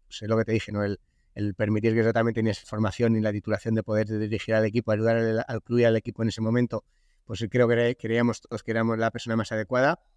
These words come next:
Empatamos en, en Pamplona, gracias a Dios, y le dio un poquito de, de confianza al equipo para que luego llegara Francisco y ya, y ya pudiera trabajar con, con el equipo, ¿no? Y bueno, son situaciones anómalas, es verdad que, que también yo creo que, que a nivel personal mío de dirección deportiva,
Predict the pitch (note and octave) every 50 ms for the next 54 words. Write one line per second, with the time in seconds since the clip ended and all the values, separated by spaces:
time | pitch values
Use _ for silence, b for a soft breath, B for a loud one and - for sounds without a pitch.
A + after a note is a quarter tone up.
0 | _ _ _ _ _ _ _ - A#2+ A#2+ A#2 A#2 A2+ - B2 A#2+ A#2 - - A#2+
1 | A#2+ A#2 A#2 A#2+ A#2+ A2+ - A#2 A2+ A2+ A#2+ C3+ C#3 C#3 A#2+ A2+ A2+ G#2+ - A2+
2 | A2 A2+ B2+ C3+ B2 A2+ G#2+ A2 G#2+ A2 A#2 A2+ A2+ A2+ G#2+ A2 G#2 A2 A2+ -
3 | A2+ A2 A2+ A2+ A2+ - - - A#2 A2 - A#2+ G#2+ - A#2 A2+ A2 B2 A#2+ C3+
4 | C3 - A#2+ A#2 A2+ G#2+ A2 A2+ A2 A2+ A2 A2+ A2 A2+ A2+ G#2+ - A2+ G#2 -
5 | - A#2 - - B2+ A2+ A#2 A2+ A2 - _ _ _ _ _ _ - A2+ G#2+ A#2
6 | A2+ - A#2+ B2 A#2+ A#2+ A2+ - A#2 A2+ G#2+ - - A#2 A2+ - - G#2+ G#2+ G#2+
7 | - _ - A2 G#2+ G#2 G2+ - B2 B2 A2+ A#2+ G2+ G#2+ A2 G#2+ G#2 A2+ C3 C#3
8 | B2+ C3 - _ _ _ _ - C3+ B2+ C#3 C#3 - C3 - C#3 C#3+ C3 - B2+
9 | C#3 D#3 D#3+ D3+ D3 D3 D3+ D#3+ - - A#2+ A#2 A#2 A2+ A#2+ A#2+ A2 - A#2 A#2
10 | A2+ - _ _ _ _ _ _ _ _ _ - - A2+ - A2+ A#2+ B2+ C3 C3
11 | B2 B2+ A2+ A#2+ B2+ B2+ A2+ A#2 A#2+ A#2+ A#2 A2+ A2 A#2+ - _ _ _ - A2+
12 | A2 A2 A2+ A#2 A#2+ A#2 G#2+ - A#2+ G#2+ - A#2+ A#2 A#2 A2+ A2+ B2 B2 A#2+ A2
13 | A2 G#2+ A2 G#2+ G#2+ - A#2 A#2 A2+ A2+ A2+ G#2 - A#2+ A#2+ A2+ G#2+ G2